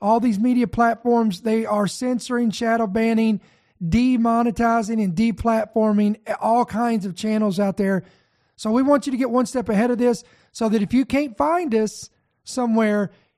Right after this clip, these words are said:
you know that you can be assured to know that we are still gonna be up and going. And again, get the app, download it today, hit yes to push notifications, and you're gonna be squared away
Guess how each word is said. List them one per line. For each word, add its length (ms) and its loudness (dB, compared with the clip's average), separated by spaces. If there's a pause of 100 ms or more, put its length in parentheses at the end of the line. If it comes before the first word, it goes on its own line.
you 220 2
know 260 4
that 160 -4
you 320 2
can 160 -4
be 140 0
assured 400 -2
to 80 -6
know 260 -2
that 260 -6
we 240 0
are 100 0
still 280 -2
gonna 160 0
be 220 -6
up 260 -2
and 140 -4
going. 440 0 (280)
And 280 -4
again, 440 0
get 180 -4
the 180 -4
app, 320 -2
download 360 0
it 60 -8
today, 260 -2
hit 160 0
yes 360 0
to 100 -10
push 300 0
notifications, 800 -2 (720)
and 140 4
you're 80 2
gonna 160 2
be 80 4
squared 320 0
away 320 0